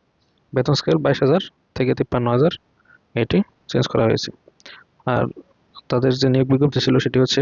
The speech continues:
গত তেইশ জুলাই দুই হাজার পঁচিশ বাংলাদেশ প্রকৌশল বিশ্ববিদ্যালয় নিম্ন বর্ণিত শূন্য পদ সময়ে পূরণের নিমিত্তে যোগ্যতা এবং বাংলাদেশ নাগরিক হতে এই বিশ্ববিদ্যালয়ের নির্ধারিত ফর্মে আবেদন ফর্ম আহ্বান করা যাচ্ছে। এক নম্বরে আছে ইন্ডাস্ট্রিয়াল অ্যান্ড প্রোডাকশন ইঞ্জিনিয়ারিং বিভাগ, একটি স্থায়ী পদ,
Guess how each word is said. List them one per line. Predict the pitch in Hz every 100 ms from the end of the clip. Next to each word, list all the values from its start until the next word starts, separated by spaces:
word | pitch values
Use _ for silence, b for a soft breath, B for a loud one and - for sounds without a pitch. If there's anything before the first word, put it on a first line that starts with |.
| 165
গত | 147 127
তেইশ | 127 135
জুলাই | 131 131
দুই | 123
হাজার | 123
পঁচিশ | 123 131 139
বাংলাদেশ | 123 127 123
প্রকৌশল | - 127 127
বিশ্ববিদ্যালয় | 120 - 123 123 151 190 B B B -
নিম্ন | 135 147
বর্ণিত | 143 143 143
শূন্য | 147 147
পদ | 147 139
সময়ে | 139 131 135
পূরণের | 135 143 143
নিমিত্তে | 143 139 127
যোগ্যতা | 131 139
এবং | 131
বাংলাদেশ | 127 135 131
নাগরিক | 127 135
হতে | 123 180 190
এই | 127
বিশ্ববিদ্যালয়ের | 120 - 123 127
নির্ধারিত | 127 127 131
ফর্মে | 127 131
আবেদন | 127 131
ফর্ম | - -
আহ্বান | 160 120
করা | 120 110
যাচ্ছে। | 107 - - B B B -
এক | 139
নম্বরে | 139 131
আছে | 120
ইন্ডাস্ট্রিয়াল | 135 143 - 127
অ্যান্ড | 131
প্রোডাকশন | 127 127 127 127
ইঞ্জিনিয়ারিং | 127 123 123
বিভাগ, | 120 127 - _ _ _ _ - - _ _ - -
একটি | 135 -
স্থায়ী | 127 131 127
পদ, | 143